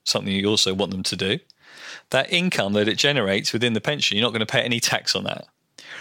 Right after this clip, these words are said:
Whereas if you held those shares just in your personal name, you would pay tax on it.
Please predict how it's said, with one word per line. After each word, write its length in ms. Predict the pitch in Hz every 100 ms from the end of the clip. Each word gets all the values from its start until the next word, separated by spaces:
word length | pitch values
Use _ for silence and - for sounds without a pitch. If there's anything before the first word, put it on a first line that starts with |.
| -
Whereas 220 | - 110 147
if 160 | 151
you 80 | 147
held 300 | - 143 127
those 180 | 123 120
shares 360 | - 123 113
just 280 | - 117 -
in 80 | 107
your 100 | 104
personal 480 | - 185 175 - 95
name, 280 | 90 98 151 - - _
you 140 | - 113
would 200 | 120 -
pay 160 | 110
tax 320 | 90 - - -
on 80 |
it. 140 | -